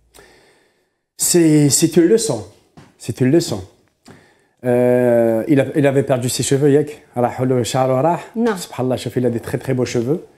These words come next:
Speaker 1: Et, euh, grâce à son courage,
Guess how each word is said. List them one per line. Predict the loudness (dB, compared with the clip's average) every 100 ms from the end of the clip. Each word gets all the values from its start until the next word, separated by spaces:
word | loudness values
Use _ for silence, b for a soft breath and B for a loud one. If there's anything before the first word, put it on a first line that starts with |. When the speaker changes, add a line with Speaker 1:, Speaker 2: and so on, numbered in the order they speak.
| _ _ _ _ _ _ _ _
Speaker 1:
Et, | -2 2
euh, | 2 2 2 0 0 0 0 -2 -4 -8 -10 -18 _ -14
grâce | -6 -2 -2 -2
à |
son | -2 -2
courage, | -2 -2 -2 -6